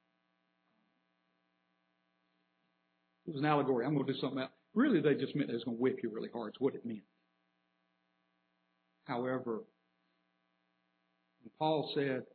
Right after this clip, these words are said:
when Saul of Tarsus said, "You do that again, I'll kill you," he meant it.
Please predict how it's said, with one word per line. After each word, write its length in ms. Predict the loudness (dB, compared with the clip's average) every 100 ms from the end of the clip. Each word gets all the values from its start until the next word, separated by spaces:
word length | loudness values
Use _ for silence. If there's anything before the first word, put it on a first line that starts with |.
| _
when 140 | -14
Saul 240 | -6 -2 -2
of 100 | -2
Tarsus 460 | -4 -6 -6 -12 -8
said, 200 | -6 -6 -10 _ _ _ _ _ _ _ _ _ -12
"You 80 | -4
do 120 | -2
that 140 | -2
again, 220 | -2 -2 -2
I'll 100 | -6
kill 240 | -4 -4
you," 140 | -4 -10 _ _ _ _ _ _ _ _ _ _ _ _ _ _ _ _ _ _ _ _ _
he 80 | -16
meant 200 | -16
it. 40 | -16